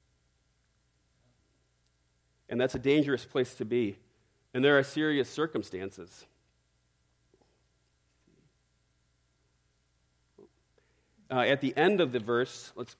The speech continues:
go back on the slide. The last verse, um, it says that if you do not change,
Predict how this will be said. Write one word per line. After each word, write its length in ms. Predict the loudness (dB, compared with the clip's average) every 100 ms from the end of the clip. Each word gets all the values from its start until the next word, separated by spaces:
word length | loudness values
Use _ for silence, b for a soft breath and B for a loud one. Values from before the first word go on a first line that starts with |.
| -6
go 180 | -4 -4
back 260 | -4 -8 -10
on 140 | -12
the 80 | -12
slide. 760 | -16 -20 -16 -12 -12 -12 -14 -18 -20 _ _ _ _ _ _ _ _ _ _ _ _ _ _ _ _ _
The 140 | -2 2
last 580 | 4 6 4 0 -14 -20 -20 -2
verse, 480 | 2 4 2 -4 -20 _ _ _ _ _ -4
um, 320 | 2 2 2
it 140 | -2 0
says 400 | 4 6 4 2
that 360 | 0 0 -4 _ _ _ _ -8
if 200 | -6 2
you 280 | 4 6 4
do 200 | 4 6
not 420 | 8 6 4 -4 -18 -20 _ _ _ _ _ _ _ _ _ _ _ _ _ _ _
change, 640 | 0 4 4 4 -2 -8